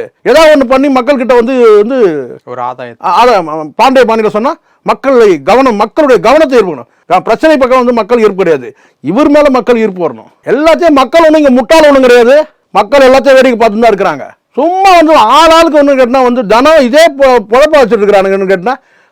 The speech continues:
Speaker 1: அரசியல் தான்டா பண்றீங்க நீங்க எல்லாருமே. நான் கேட்கறேன், இதுல இவன் பண்ணலாம் அவனு. நீங்க அறிக்கை விடுங்க, கண்டிச்சு, அ, அரசை கண்டிங்க, முதலமைச்சரை கண்டிங்க, காவல்துறையை கண்டிங்க, நீங்க உங்களால எல்லா, யாரெல்லாம் கண்டு. ஆனால்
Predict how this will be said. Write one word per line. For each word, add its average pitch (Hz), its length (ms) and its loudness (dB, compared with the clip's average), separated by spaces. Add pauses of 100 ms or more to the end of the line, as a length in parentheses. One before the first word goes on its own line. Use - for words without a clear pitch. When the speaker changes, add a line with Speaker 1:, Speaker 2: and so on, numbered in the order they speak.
Speaker 1:
அரசியல் 269 380 0
தான்டா 277 240 2
பண்றீங்க 202 280 0
நீங்க 175 140 0
எல்லாருமே. 170 340 -2
நான் 151 160 -8
கேட்கறேன், 143 280 -8 (880)
இதுல 196 260 0
இவன் 240 260 0
பண்ணலாம் 226 300 0
அவனு. 156 200 -4 (580)
நீங்க 185 240 0 (240)
அறிக்கை 214 260 2
விடுங்க, 151 240 -4 (1300)
கண்டிச்சு, 214 400 -4 (160)
அ, - 20 -2 (160)
அரசை 214 300 0
கண்டிங்க, 247 340 -2 (220)
முதலமைச்சரை 190 480 -2
கண்டிங்க, 254 320 -2 (180)
காவல்துறையை 185 420 0
கண்டிங்க, 247 340 -2
நீங்க 185 140 -4 (120)
உங்களால 190 320 0 (100)
எல்லா, 220 160 0 (160)
யாரெல்லாம் 226 380 0
கண்டு. 175 180 -4 (240)
ஆனால் 190 260 0